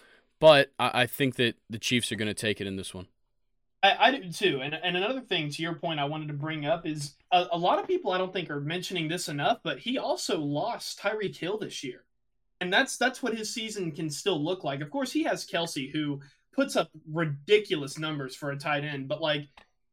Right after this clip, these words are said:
Speaker 2: he lost Tra-, uh, Tyreek Hill, which is amazing to me that he was able to, you know, still play this, play as well as he did this season. But the thing with Patrick Mahomes is he's earned the kind of respect where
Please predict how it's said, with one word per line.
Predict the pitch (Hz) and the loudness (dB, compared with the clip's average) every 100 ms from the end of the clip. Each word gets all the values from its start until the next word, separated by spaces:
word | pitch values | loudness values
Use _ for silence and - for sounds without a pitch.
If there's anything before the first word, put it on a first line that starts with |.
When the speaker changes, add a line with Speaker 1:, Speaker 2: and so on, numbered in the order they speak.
| - | -2
Speaker 2:
he | 254 | 2
lost | 240 330 - | 2 0 -4
Tra-, | 226 | -4
uh, | 160 156 143 | 0 2 0
Tyreek | 143 220 226 196 | 0 0 0 -2
Hill, | 233 302 | -4 -6
which | 131 135 | -8 -8
is | 135 | -8
amazing | 254 127 139 180 247 139 123 | -8 -8 -4 -2 -2 -4 -8
to | 139 | -8
me | 139 | -6
that | 131 | -6
he | 147 | -2
was | 147 147 | -2 -2
able | 151 143 | -2 -4
to, | 131 - | -6 -8
you | 156 | -10
know, | 127 123 - - | -8 -10 -14 -12
still | - 180 | 0 0
play | 143 131 185 | 0 0 0
this, | 262 - - _ _ - | 0 -4 -10 _ _ -18
play | - 240 | 0 0
as | 160 147 | 2 0
well | 151 | 0
as | 147 | 0
he | 156 | -2
did | 156 147 | -2 -2
this | 151 - | -4 -2
season. | 160 180 175 | -2 0 0
But | 160 160 - _ _ _ _ - | 0 -2 -4 _ _ _ _ 0
the | |
thing | 220 | 2
with | 196 190 | 2 2
Patrick | 214 208 156 | 0 0 -4
Mahomes | 185 254 | -2 -2
is | 196 160 | -4 -6
he's | 202 - | -6 -4
earned | 170 202 240 196 156 | -2 0 -2 -4 -4
the | 165 | -4
kind | 208 214 | 0 -2
of | 165 | -2
respect | 160 - 196 262 180 | -6 0 0 0 -2
where | 175 165 160 147 | 2 2 2 -4